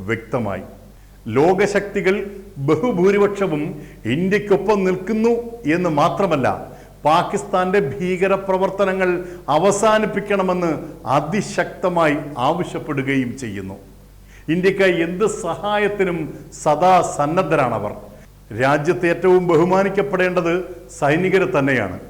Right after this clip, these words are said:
കുടുംബത്തോടൊപ്പം ചുരുക്കം ദിനങ്ങൾ അവധി ആഘോഷത്തിന് പോയവർ മുഴുവൻ തിരികെ എത്തി രാജ്യസുരക്ഷയ്ക്കായി അണിനിരക്കുന്നു. ഊണും ഉറക്കവുമില്ലാതെ രാജ്യത്തിൻ്റെ അതിർത്തി കടന്ന് ഒരു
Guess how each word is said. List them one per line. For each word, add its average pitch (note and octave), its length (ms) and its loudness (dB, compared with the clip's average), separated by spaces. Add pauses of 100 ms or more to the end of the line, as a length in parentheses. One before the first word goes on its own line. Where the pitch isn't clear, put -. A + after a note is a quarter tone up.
(300)
കുടുംബത്തോടൊപ്പം F3 760 0 (160)
ചുരുക്കം E3+ 520 -2
ദിനങ്ങൾ E3 300 0 (440)
അവധി F#3 320 2 (100)
ആഘോഷത്തിന് F#3 540 -2 (120)
പോയവർ F3+ 340 2 (100)
മുഴുവൻ F3 400 2 (500)
തിരികെ G3 320 2 (120)
എത്തി F3+ 160 -2 (100)
രാജ്യസുരക്ഷയ്ക്കായി D#3+ 1120 0 (460)
അണിനിരക്കുന്നു. A2+ 720 -2 (640)
ഊണും D3+ 240 2 (100)
ഉറക്കവുമില്ലാതെ D#3 840 0 (480)
രാജ്യത്തിൻ്റെ D#3 640 0 (140)
അതിർത്തി D#3 420 -2
കടന്ന് D#3+ 320 0 (480)
ഒരു F3 140 6